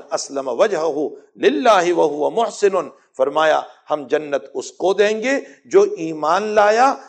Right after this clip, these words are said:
اور ایمان پر سو فیصد قائم رہا۔ اب آپ بتائیں، ہم سو فیصد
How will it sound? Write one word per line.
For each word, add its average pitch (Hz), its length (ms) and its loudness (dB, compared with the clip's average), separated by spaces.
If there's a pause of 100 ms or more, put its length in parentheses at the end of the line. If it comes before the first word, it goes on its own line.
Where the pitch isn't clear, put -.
اور 180 140 2 (120)
ایمان 190 480 0
پر 302 280 2
سو 240 540 4
فیصد 254 520 0 (100)
قائم 156 380 2
رہا۔ 101 300 -8 (920)
اب 139 260 -4
آپ 147 340 0
بتائیں، 151 420 -2
ہم 143 180 -12
سو 131 260 -4
فیصد 135 400 -8